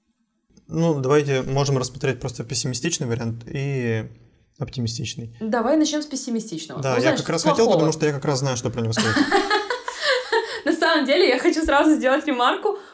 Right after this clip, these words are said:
Speaker 2: Маркс, он вообще пессимист просто по жизни. Это человек, ну, прям вот тотальный пессимизм, и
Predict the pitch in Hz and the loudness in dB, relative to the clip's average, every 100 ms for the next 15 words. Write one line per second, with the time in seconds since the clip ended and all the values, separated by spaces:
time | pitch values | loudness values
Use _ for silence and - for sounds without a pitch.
0 | - 226 247 381 - - 240 294 - - | -4 2 4 2 0 -2 0 0 -2 -2
1 | 214 220 220 311 330 254 247 254 233 302 | 2 2 2 2 2 2 0 0 0 0
2 | - 220 247 208 208 196 202 175 170 214 | 0 0 0 2 2 2 0 0 0 2
3 | 226 240 233 - - - 262 302 415 - | 2 0 -2 -16 -6 4 6 6 2 -2
4 | - - 262 285 277 240 254 277 269 269 | -10 0 0 0 -2 0 2 4 2 2
5 | 262 262 240 220 190 185 196 190 - 208 | 2 4 4 4 2 -2 -4 -4 0 4
6 | 247 359 339 330 - 214 220 220 220 220 | 6 6 4 -2 -4 -4 -2 0 0 0